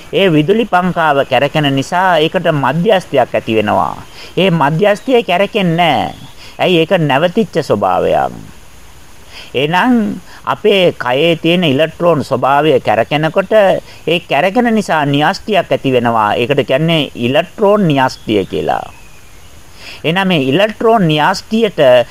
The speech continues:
මේ සීය වැඩි වෙන්න, වැඩි වෙන්න ඒකේ තියෙන ධාරිතාව, න්‍යෂ්ටිය ධාරිතාව වැඩි වෙනකොට ඉලෙක්ට්‍රෝන වල ඉලෙක්ට්‍රෝන කියන ගුණාංගය අඩු වෙනවා. භ්‍රමණය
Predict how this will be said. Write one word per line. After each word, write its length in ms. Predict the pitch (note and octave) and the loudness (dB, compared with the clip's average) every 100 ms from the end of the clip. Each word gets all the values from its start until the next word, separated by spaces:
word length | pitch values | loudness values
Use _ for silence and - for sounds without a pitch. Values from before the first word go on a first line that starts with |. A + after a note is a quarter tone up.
| - | -6
මේ 220 | - D#3+ E3 | -4 -2 -2
සීය 560 | - F3+ G#3+ B3+ A3+ | -4 0 2 4 2
වැඩි 220 | D3 F3 G3+ | 2 2 2
වෙන්න, 240 | G#3 F3+ D3+ | 2 2 0
වැඩි 280 | C3 D#3+ F3 | 0 0 0
වෙන්න 260 | E3 C3 A2+ G#2 - - | 0 0 0 0 -4 -10
ඒකේ 280 | - D#3+ F3+ | -4 -2 0
තියෙන 260 | F3 F3+ D3 | 0 0 0
ධාරිතාව, 640 | B2 F3 A#3 - E3 C#3 | 0 0 0 0 0 2
න්‍යෂ්ටිය 480 | B2+ C#3 F3 - F3+ | 0 0 -2 -2 -2
ධාරිතාව 580 | D3 B2+ F3 F3+ E3+ B2+ | 0 0 -2 0 0 2
වැඩි 220 | A#2+ D#3+ | 2 2
වෙනකොට 380 | E3 D3 B2+ G#2+ B2 A2+ - - | 0 -2 -4 0 2 0 -2 -8
ඉලෙක්ට්‍රෝන 680 | - C3 F3 - F#3 F#3+ F#3+ | -4 0 -2 0 0 2 2
වල 140 | G3 A3 | 2 0
ඉලෙක්ට්‍රෝන 760 | - C#3 F3+ - G#3 G3+ G#3 F3+ | 0 0 -2 -2 0 2 0 -2
කියන 260 | A3 A3 F3 | -2 0 0
ගුණාංගය 600 | C3 D3+ F#3+ A3 B3 C4 | 0 2 2 2 2 2
අඩු 220 | F#3+ D#3 | 2 2
වෙනවා. 440 | A2+ F#2 F#2 E2+ - - - - - | 0 0 -2 -4 -8 -16 -20 -20 -14
භ්‍රමණය 520 | - C3 E3 G3 A#3 | -6 0 0 2 2